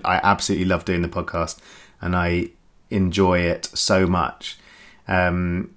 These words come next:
probably too much because I just care more about doing it than I do about necessarily people hearing it, which is, um, you know,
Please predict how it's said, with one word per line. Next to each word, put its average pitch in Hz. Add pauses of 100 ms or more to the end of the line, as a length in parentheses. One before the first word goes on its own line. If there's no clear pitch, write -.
probably 117
too 110
much 101
because 90
I 87
just -
care 90
more 92
about 87
doing 98
it -
than 87
I 87
do 87
about 82
necessarily 85
people 85
hearing 82
it, 80
which 82
is, - (640)
um, 82 (400)
you 95
know, 78